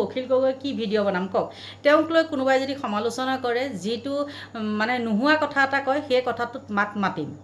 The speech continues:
আমি। তেনেকুৱাবিলাক আমি চকু কাণ দিম। তাৰ বাদে আমি তেওঁ যিটো কৰিছে, সেইটো আমি, উম, নোহোৱা কৰিব নোৱাৰোঁ। তেওঁ যদি কিবা এটা দোষ কৰিছে, দোষেই কৰিছে। তেওঁ যদি দোষ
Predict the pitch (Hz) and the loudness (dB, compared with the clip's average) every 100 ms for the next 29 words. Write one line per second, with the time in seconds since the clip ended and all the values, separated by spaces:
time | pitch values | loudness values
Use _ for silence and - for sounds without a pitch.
0 | - 185 165 156 - - - 262 294 311 | -6 -4 -4 -8 -14 -8 4 4 8 6
1 | 294 311 285 262 262 233 233 226 220 190 | 6 4 4 2 0 0 2 2 2 0
2 | 143 - - - - 285 294 370 370 330 | -2 -6 -14 -20 4 8 10 10 8 8
3 | 330 311 269 294 302 269 294 247 254 302 | 8 8 6 2 2 2 2 0 -4 -2
4 | 294 262 262 294 294 240 285 269 269 294 | 4 4 4 -2 2 2 2 2 2 -2
5 | 294 - - 214 208 202 214 214 277 285 | -4 -12 -6 -2 0 2 4 4 4 6
6 | 269 254 247 220 185 170 - 240 254 269 | 6 6 4 4 0 0 -4 0 2 2
7 | 285 277 247 262 269 190 262 285 - 311 | -2 -2 0 0 -2 -2 0 -2 2 4
8 | 302 370 392 392 233 302 311 277 190 160 | 4 0 -2 -2 -4 0 0 2 0 -2
9 | 160 - 277 311 302 294 339 - - - | -6 -4 2 4 4 0 -2 -6 -12 -6
10 | 202 330 | 0 0